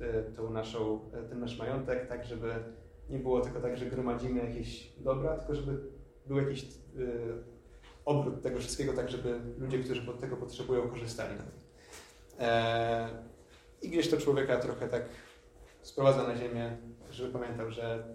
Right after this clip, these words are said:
celem samym w sobie nie jest to, żeby gromadzić, tylko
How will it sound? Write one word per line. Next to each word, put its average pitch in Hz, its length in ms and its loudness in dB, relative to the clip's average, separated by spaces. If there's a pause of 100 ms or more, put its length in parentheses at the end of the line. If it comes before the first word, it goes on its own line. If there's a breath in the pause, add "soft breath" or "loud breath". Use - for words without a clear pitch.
(300)
celem 123 340 0
samym 120 220 -6
w 117 60 -8
sobie 113 200 -8
nie 120 80 -4
jest 117 240 -6
to, 120 100 -4
żeby 113 180 -8
gromadzić, 139 460 -2
tylko 135 320 -2